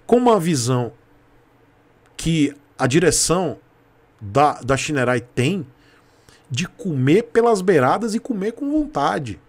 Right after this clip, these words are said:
E vai abraçar o Brasil como está fazendo. Eu estou nesse, nesse guarda-chuva, com muito orgulho, sou patrocinado da Shinerai e falo, eu abracei porque eu acredito mesmo, os caras tão comendo pirão, ó,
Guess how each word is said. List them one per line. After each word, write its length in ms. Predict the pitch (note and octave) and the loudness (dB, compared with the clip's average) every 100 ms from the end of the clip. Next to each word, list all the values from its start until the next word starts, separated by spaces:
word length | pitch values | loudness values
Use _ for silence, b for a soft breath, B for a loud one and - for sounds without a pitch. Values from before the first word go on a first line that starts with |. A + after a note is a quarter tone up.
| _ b b b b b _ - | _ b b b b b _ -6
E 80 | G3+ | -4
vai 500 | A2 C#3 E3+ A#3 - _ - | -4 -2 -2 -4 -10 _ -6
abraçar 600 | D#3+ E3+ - - - D3 | -6 -6 -8 -8 -6 -6
o 40 | |
Brasil 400 | F3 - D3+ B2 | -6 -6 -6 -6
como 200 | - F#3 | -8 -10
está 220 | F#3 - D#3 | -10 -10 -8
fazendo. 540 | G3 F3 A#2 A#2 G#2 _ _ | -8 -8 -8 -10 -12 _ _
Eu 120 | G#3+ | 6
estou 460 | C#4 - - F#3 C4 | 6 4 2 6 6
nesse, 420 | A3 - C#3+ A#2+ B2+ | 4 0 -2 -2 -4
nesse 180 | B2 | -6
guarda-chuva, 720 | A#2+ A2 A2 F#2+ - G#2+ D#3 - B B B _ | -4 -4 -6 -10 -10 -10 -10 -16 B B B _
com 80 | G#3+ | 0
muito 320 | F3+ C4+ D#4 | 4 4 6
orgulho, 520 | F#3+ B2 B2 C#3+ F#3+ - _ | 2 2 0 -2 -4 -12 _
sou 300 | - - A#3+ | -8 2 4
patrocinado 680 | C#4+ A#3 F#3 F3 D3 B2+ C#3 | 4 2 0 -4 -4 -6 -6
da 80 | C3+ | -8
Shinerai 560 | A#2+ A#2+ G2 G#2+ B2 E3 b b b b b b _ | -10 -12 -10 -10 -12 -14 b b b b b b _
e 100 | G#3+ | -6
falo, 400 | G#3+ - D#3 D3 - | -4 0 0 -2 4
eu 160 | F#3+ | 6
abracei 640 | A3+ D3+ A#2 - - A#2+ F3+ - | 6 2 -2 -2 -2 -2 -4 -8
porque 220 | E3 - | -8 -6
eu 40 | |
acredito 640 | F3 - C#4 C#4+ F3 - F#3 | -6 0 2 2 0 -4 -6
mesmo, 240 | C3 G#3 | -6 -6
os 160 | G3 - | -6 -6
caras 300 | - C#3+ F3+ | -4 -4 -4
tão 140 | G3+ | -8
comendo 340 | F#3+ E3 C3+ F#3 | -8 -6 -8 -8
pirão, 480 | - F3+ A#2 D3 - _ b b b - | -6 -4 -4 -6 -12 _ b b b -8
ó, 260 | G#2+ E3+ | -6 -6